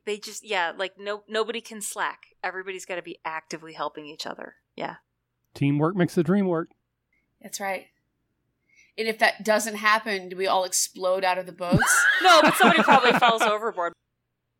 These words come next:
Speaker 2: Well, let's ask her, like, why she wants the boat. Maybe it's, like, a magnanimous reason, or maybe it's, like, she wants to smuggle bad things.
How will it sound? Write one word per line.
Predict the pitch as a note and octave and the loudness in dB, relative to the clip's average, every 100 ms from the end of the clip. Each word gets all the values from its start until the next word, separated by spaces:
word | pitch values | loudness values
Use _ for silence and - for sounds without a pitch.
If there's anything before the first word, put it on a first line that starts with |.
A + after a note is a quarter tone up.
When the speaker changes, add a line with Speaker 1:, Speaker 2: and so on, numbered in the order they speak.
| - | -2
Speaker 2:
Well, | G3 - | -2 0
let's | F#3 | 2
ask | G#3+ A3+ - | 4 2 2
her, | G#3 D#3+ _ | 0 0 _
like, | D#3 D3 - _ _ _ _ _ - A#2 A2 | -2 -2 -6 _ _ _ _ _ -20 -18 -16
why | B2 B2+ B2+ C3+ C#3+ B2+ | -8 -4 -2 -2 -2 -4
she | - C3 | -2 -6
wants | G#2+ A2 - | -4 -8 -10
the | - | -10
boat. | G#2+ A2+ G#2+ - _ - | -10 -12 -18 -20 _ -6
Maybe | B2 C3+ C#3 | -2 0 0
it's, | C3+ - | 0 0
like, | C3+ - | 0 0
a | B2+ | -2
magnanimous | A#2 A#2 A#2 A#2 A2+ B2 A#2+ - - - _ - _ _ _ - | -2 -4 -6 -6 -4 -2 -4 -6 -12 -20 _ -20 _ _ _ -12
reason, | A#2+ A#2 B2 E3 F#3 G#3 G#3+ - | -8 -8 -4 -2 -2 -4 -8 -4
or | C3 | -4
maybe | A#2 A2+ A2 | -4 -4 -6
it's, | - | -6
like, | B2+ | -10
she | - | -8
wants | A#2 A2 | -8 -8
to | - A#2 | -10 -14
smuggle | - - A#2+ A2+ A2+ A2 G#2+ - _ _ _ _ _ | -10 -8 -6 -8 -8 -10 -12 -16 _ _ _ _ _
bad | A#2+ A#2+ D#3+ | -8 -6 -8
things. | - G3 G#3 A3 G#3+ _ | -8 -6 -6 -8 -10 _